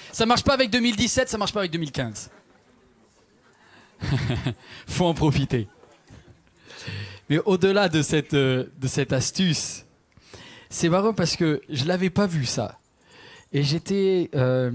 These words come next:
le nouvel an avec certains, je sais pas si certains étaient au nouvel an. Combien étaient là au nouvel an ? Ah, un petit peu quand même, petite, euh, poignée. Euh, le message qui est sur mon cœur depuis le début de l'année, c'est « La joie du Seigneur sera votre force ».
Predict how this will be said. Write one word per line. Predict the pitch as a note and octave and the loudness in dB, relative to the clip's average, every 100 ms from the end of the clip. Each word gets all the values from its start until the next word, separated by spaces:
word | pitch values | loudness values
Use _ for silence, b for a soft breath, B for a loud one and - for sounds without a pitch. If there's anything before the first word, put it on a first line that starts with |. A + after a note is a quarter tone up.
| B2+ - _ | -6 -10 _
le | E3 C3 | -2 0
nouvel | D3 E3 F3 | 2 2 2
an | F#3 | 2
avec | E3+ D3 | 0 -2
certains, | - C#3+ E3+ F#3 F#3 E3+ | -2 -2 -2 -2 -4 -6
je | D3+ | -8
sais | - - | -8 -4
pas | F#3 | -4
si | - | -4
certains | D#3 F#3 G#3 | -6 -4 -4
étaient | F#3+ | -4
au | F#3 | -4
nouvel | F#3+ G#3 | -4 -4
an. | A#3 | -6
Combien | G3+ G#3+ | -4 -4
étaient | G#3 | -2
là | D#3+ | -2
au | D3+ | -2
nouvel | C#3 B2+ | -4 -4
an ? | C3 - _ _ _ _ _ _ | -6 -10 _ _ _ _ _ _
Ah, | - D#4+ | -12 -8
un | |
petit | - D3+ | -6 -6
peu | B3 | -8
quand | - | -8
même, | E3 G3+ - - | -8 -8 -12 -14
petite, | - F#3 F#3 | -10 -8 -4
euh, | E3 C#3+ C#3 | -2 -2 -4
poignée. | - D#3+ E3+ G3+ B B B B B B B | -2 0 0 -4 B B B B B B B
Euh, | C#3 C#3+ C#3+ - _ - | 0 0 0 -6 _ -4
le | D#3 C3+ | 0 0
message | C#3+ E3 G#3 - G3+ | 0 0 0 0 -2
qui | - | -4
est | |
sur | C#3 D3+ | -4 -4
mon | C#3+ C#3 | -4 -4
cœur | D3+ | -2
depuis | C3+ A#2+ | -2 -4
le | B2+ | -4
début | B2+ B2+ | -6 -4
de | |
l'année, | C3+ D#3 | -4 -4
c'est « | D#3 D#3 D3+ - b b b b _ _ _ _ _ _ _ - | -4 -4 -6 -8 b b b b _ _ _ _ _ _ _ -6
La | B2+ | -4
joie | A#2 E3 | 0 -2
du | C3 C3+ | -2 -6
Seigneur | - C#3 B2 A2+ - | -6 -4 -4 -4 -6
sera | - A#2+ | -6 -4
votre | A2 A2 - | -4 -4 -8
force ». | A2+ F#2+ F2 - - | -12 -8 -8 -8 -10